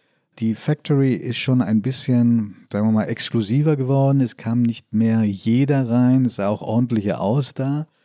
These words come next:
Und eines Tages klingelt es und es kommt hoch eine ganz offensichtlich psychisch zutiefst gestörte Frau, die in der Szene bekannt war, weil auch als Autorin tätig, weil eine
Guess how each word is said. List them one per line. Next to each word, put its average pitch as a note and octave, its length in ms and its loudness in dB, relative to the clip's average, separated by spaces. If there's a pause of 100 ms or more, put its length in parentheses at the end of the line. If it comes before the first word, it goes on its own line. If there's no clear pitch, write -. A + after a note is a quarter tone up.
(540)
Und A#2 280 -6
eines B2 300 -4
Tages A#2 680 -2
klingelt D#3 480 2
es C#3 420 -4
und A2+ 320 -2
es G2+ 160 -12
kommt B2 500 -4
hoch C3+ 460 0
eine A2 800 0
ganz G#2 240 -4
offensichtlich F#2+ 680 -6 (100)
psychisch - 680 -4 (220)
zutiefst - 500 -4
gestörte G2 720 -4 (420)
Frau, C3+ 400 0
die A#2 220 -2
in G2 160 -2
der F#2+ 400 -4
Szene A2+ 680 0
bekannt A2 560 -4
war, B2+ 300 0 (560)
weil G#2 260 -2
auch - 200 -10
als - 180 -12
Autorin C#3+ 520 0
tätig, A2 520 -2
weil G2+ 460 -6
eine F#2+ 580 -10